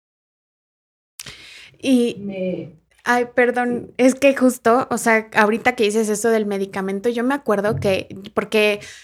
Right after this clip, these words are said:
Speaker 1: Todo ha ido cambiando, ¿no? Y en el dos mil veintiuno, pues, era yo así como que,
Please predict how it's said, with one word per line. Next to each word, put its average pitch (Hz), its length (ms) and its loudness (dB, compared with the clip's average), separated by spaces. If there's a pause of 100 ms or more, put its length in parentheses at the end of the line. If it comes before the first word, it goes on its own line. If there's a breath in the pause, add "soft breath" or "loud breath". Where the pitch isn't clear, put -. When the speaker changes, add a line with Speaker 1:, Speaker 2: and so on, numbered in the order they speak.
(800 loud breath)
Speaker 1:
Todo 269 260 6
ha 302 140 8
ido 277 260 4
cambiando, 202 640 0
¿no? 190 200 -2
Y 254 120 2
en 208 120 0
el 202 160 0
dos 202 220 0
mil 226 180 2
veintiuno, 262 600 0
pues, 220 180 -2
era 214 220 0
yo 214 120 0
así 208 240 -4
como 202 320 -6
que, 180 320 -8